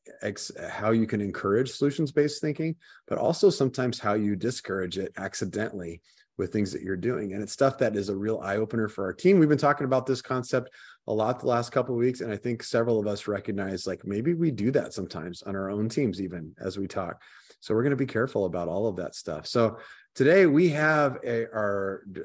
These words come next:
we have our full team here with us for a little while. I know Bethany's here. I'm just gonna say hi, Bethany. I know you've gotta run to a client meeting, so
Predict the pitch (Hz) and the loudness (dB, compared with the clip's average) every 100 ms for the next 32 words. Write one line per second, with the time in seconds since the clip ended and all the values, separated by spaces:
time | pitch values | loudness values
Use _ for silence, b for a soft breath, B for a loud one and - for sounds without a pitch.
0 | - 85 135 185 92 - 117 - 123 131 | -10 -4 -2 0 -2 0 0 0 -2 0
1 | 107 101 98 104 92 113 123 214 151 104 | 0 0 -2 -4 -4 2 6 8 8 6
2 | 95 110 - 117 120 120 117 107 117 135 | 4 2 0 -2 2 4 2 0 -4 -2
3 | 143 127 120 113 107 113 117 110 120 123 | 0 0 2 2 4 2 0 -4 -2 -2
4 | 135 131 113 120 113 107 117 107 107 - | -2 -2 -2 -2 -4 -2 -4 -2 -2 -4
5 | 110 110 110 110 110 117 107 107 107 104 | -4 -2 -2 -2 -2 -2 -2 -2 -4 -4
6 | 107 95 104 98 85 95 95 - | -4 -4 -4 -4 -4 -6 -6 -6